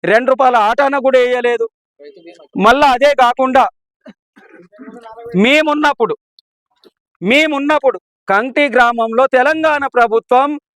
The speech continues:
మా సర్పంచ్, మా ఎంపీపీ గెలవక ముందు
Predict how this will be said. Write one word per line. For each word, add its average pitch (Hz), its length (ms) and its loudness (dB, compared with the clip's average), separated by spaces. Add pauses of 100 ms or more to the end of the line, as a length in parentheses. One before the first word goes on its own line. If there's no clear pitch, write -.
(240)
మా 247 240 2
సర్పంచ్, 254 800 0
మా 247 180 2
ఎంపీపీ 269 480 -4
గెలవక 226 420 0
ముందు 214 360 0